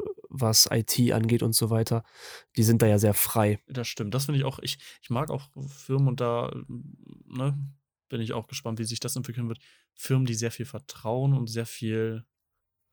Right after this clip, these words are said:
Speaker 2: ja, Eigenverantwortung,
Speaker 1: Ja.
Speaker 2: äh, anbieten und einfordern.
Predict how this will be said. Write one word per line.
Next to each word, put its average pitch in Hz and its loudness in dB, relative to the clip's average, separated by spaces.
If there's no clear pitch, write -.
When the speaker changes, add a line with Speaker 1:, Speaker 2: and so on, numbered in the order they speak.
Speaker 2:
ja, 131 -2
Eigenverantwortung, 104 -6
Speaker 1:
Ja. 104 0
Speaker 2:
äh, 101 -14
anbieten 123 -2
und 120 -8
einfordern. 107 -8